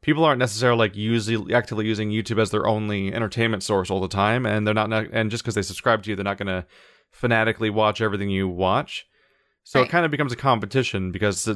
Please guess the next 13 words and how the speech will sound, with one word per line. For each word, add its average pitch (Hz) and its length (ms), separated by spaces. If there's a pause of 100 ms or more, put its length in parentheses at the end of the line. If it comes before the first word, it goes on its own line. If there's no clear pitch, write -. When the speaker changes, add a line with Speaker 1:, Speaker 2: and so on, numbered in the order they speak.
Speaker 1:
you 131 160
have 123 120
some 139 180
people 123 180
that 110 80
are 110 40
subscribed 104 360
to 101 60
three 127 240
hundred 113 220
channels 110 360
or 98 60
more, 98 420